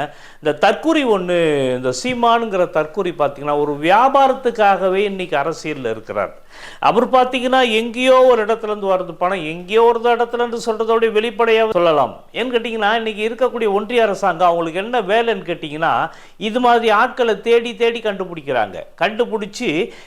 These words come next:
எங்கேயான ஒரு நிலையான ஒரு அரசாங்கம் செயல்படுதுன்னா, அந்த அரசாங்கத்துக்கு பாத்தீங்கன்னா தொல்லை கொடுக்கணுங்கிறதுக்காகவே இது சீமான் மாதிரி, ஆ, அரசு, அரசியல்வாதி கூட சொல்ல முடியாது அவரை. அரசியல்வாதின்னு நான் சொல்ல விரும்பல.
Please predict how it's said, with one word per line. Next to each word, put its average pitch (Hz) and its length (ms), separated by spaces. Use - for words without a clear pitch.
எங்கேயான 247 600
ஒரு 214 140
நிலையான 240 540
ஒரு 226 140
அரசாங்கம் 208 580
செயல்படுதுன்னா, 190 520
அந்த 202 300
அரசாங்கத்துக்கு 196 720
பாத்தீங்கன்னா 156 500
தொல்லை 220 280
கொடுக்கணுங்கிறதுக்காகவே 156 1300
இது 196 220
சீமான் 285 460
மாதிரி, 208 320
ஆ, 165 500
அரசு, 196 320
அரசியல்வாதி 226 640
கூட 240 140
சொல்ல 220 240
முடியாது 190 320
அவரை. 147 200
அரசியல்வாதின்னு 180 840
நான் 165 140
சொல்ல 165 180
விரும்பல. 185 540